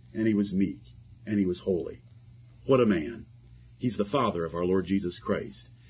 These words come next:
And our Lord Jesus Christ, who sits in heaven right now, is said to sit on the throne of David. And he is not ashamed to be called the Son of David.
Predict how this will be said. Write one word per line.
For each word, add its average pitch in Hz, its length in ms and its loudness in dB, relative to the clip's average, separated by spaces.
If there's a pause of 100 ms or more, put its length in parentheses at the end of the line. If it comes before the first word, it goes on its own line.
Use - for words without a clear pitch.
(260)
And 90 140 -2
our 123 120 4
Lord 131 220 8
Jesus 110 360 0
Christ, 82 420 0
who 98 100 0
sits - 300 2
in 107 200 2
heaven 98 320 0
right 98 180 4
now, 95 260 -2
is 82 100 -6
said 107 180 2
to 95 60 -2
sit 127 260 2
on 107 100 0
the 95 60 -2
throne 127 260 2
of 107 120 0
David. 95 340 0 (420)
And 95 120 0
he 95 60 4
is 90 160 -2
not 101 240 0
ashamed 87 540 -2
to 82 80 -14
be 82 100 -10
called 78 480 -6 (400)
the 87 80 -4
Son 95 240 -2
of 80 140 -4
David. 85 320 -2